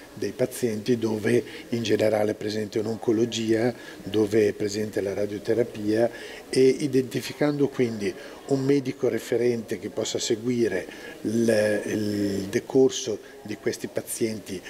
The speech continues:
adeguandolo alle terapie più aggiornate e che possa essere anche il riferimento per chi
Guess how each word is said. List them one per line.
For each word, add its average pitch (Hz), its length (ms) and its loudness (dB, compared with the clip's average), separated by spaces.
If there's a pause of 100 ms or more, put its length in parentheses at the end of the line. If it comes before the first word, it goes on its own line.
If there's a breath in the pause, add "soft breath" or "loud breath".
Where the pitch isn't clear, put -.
(220 loud breath)
adeguandolo 110 760 2
alle 104 360 0 (180)
terapie 107 460 2
più - 160 -4
aggiornate 120 800 2 (340 loud breath)
e - 100 -4
che - 120 2
possa 127 340 0
essere 110 440 -2
anche 110 260 -2
il 104 60 0
riferimento 113 840 0 (360 loud breath)
per - 280 -2
chi 135 200 -2